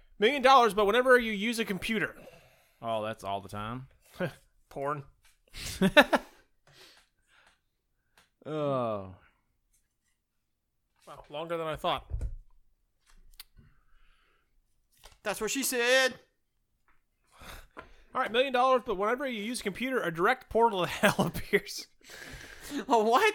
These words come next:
Speaker 2: Do you go in?
Speaker 1: You must impersonate the next person you talk to for the duration of the conversation. I could do that.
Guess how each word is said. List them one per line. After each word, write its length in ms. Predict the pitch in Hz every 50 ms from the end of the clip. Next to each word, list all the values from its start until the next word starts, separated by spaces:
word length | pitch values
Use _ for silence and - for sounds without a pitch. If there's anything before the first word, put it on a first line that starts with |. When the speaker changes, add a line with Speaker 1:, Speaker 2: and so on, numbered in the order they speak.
| - - -
Speaker 2:
Do 140 | 120 120 131
you 160 | 127 127 127 120
go 220 | 127 120 117 113
in? 180 | 107 107 113 190
Speaker 1:
You 80 | 196
must 200 | 214 254 175 -
impersonate 500 | 214 180 - 220 247 220 214 220 214 214
the 80 | 190 175
next 200 | 190 202 196 -
person 340 | - 208 202 190 - 202 190
you 100 | 180 170
talk 440 | 190 190 180 185 180 - - -
to 200 | - 190 180 170
for 260 | 156 - 170 165 160 151
the 140 | 143 147
duration 460 | 147 151 160 170 170 175 170 - - 165
of 40 |
the 60 | 156 151
conversation. 460 | 156 156 156 147 143 175 160 - - -
I 60 | 262 262
could 120 | 175 165
do 140 | 170 165 143
that. 360 | 139 135 160 196 - -